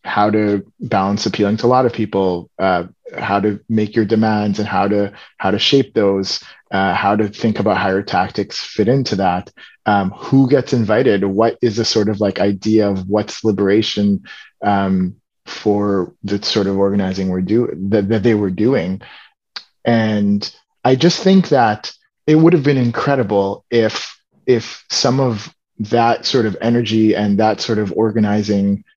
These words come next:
um, was also pointed towards responding to the trucker convoy with an explicitly anti-racist, um, angle. And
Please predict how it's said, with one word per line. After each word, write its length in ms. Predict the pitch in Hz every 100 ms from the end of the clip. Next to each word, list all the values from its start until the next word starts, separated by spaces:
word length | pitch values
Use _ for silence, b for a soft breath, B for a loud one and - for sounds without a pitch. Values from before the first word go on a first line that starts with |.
| _ -
um, 520 | 107 104 98 98 110 _ _ -
was 260 | 113 113
also 380 | - 113 117 113
pointed 520 | - - 117 117 95
towards 600 | - 104 101 101 95 - -
responding 540 | 101 - - 98 98
to 140 | -
the 60 | 98
trucker 320 | - 90 95
convoy 600 | - 82 90 85 73 92 - _ _
with 160 | 113 104
an 80 | 101
explicitly 500 | 98 - 110 104 98
anti-racist, 1000 | 101 98 95 92 95 95 92 90 - - _ _ _
um, 560 | - 101 95 95 92 101 _ _ -
angle. 640 | 107 139 123 92 92 - -
And 560 | 135 127 123 117 117